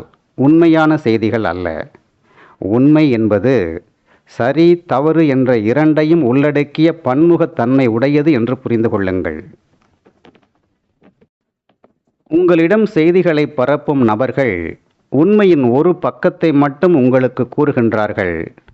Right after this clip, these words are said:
அதன் மறுபக்கத்தை அவர்கள் கூறுவதில்லை. ஏன்? மறுபக்கத்தை கூறினால் அவர்களின் வணிக நோக்கம் நிறைவேறாது என்பதால் அவைகளை மறைத்து விடுகின்றார்கள்.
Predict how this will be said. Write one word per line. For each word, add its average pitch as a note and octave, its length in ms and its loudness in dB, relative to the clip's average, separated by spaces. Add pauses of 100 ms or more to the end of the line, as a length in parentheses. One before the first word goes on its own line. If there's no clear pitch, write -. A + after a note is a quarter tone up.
(160)
அதன் C3 260 -2
மறுபக்கத்தை C#3+ 800 -2
அவர்கள் A#2 420 -2
கூறுவதில்லை. G#2 640 -2 (800)
ஏன்? A2+ 240 -2 (800)
மறுபக்கத்தை B2 880 -2
கூறினால் A#2+ 680 0 (520)
அவர்களின் D3 520 0
வணிக E3+ 320 2
நோக்கம் D3 540 0
நிறைவேறாது A2+ 800 0
என்பதால் G#2 560 -2 (440)
அவைகளை B2+ 400 -2
மறைத்து C#3 420 -2
விடுகின்றார்கள். G2 760 -4